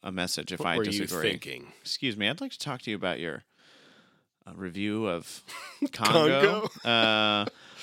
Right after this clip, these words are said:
Speaker 1: excuse me, Mister Siegel. Uh, I'm looking at your nineteen ninety-six, uh, review of Congo, and I see here you said, uh, the special effects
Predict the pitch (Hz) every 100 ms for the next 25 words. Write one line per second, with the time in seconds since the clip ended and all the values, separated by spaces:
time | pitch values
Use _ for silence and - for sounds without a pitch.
0 | - - - 214 160 165 208 190 - 233
1 | 226 240 - 185 180 180 175 170 - -
2 | 233 311 339 277 202 196 202 196 180 175
3 | 147 - 185 - - 139 131 123 120 110
4 | 117 139 117 107 - 139 135 127 107 104
5 | 107 - 185 190 160 127 160 131 104 95
6 | 95 - - 226 - 123 - - 156 -
7 | -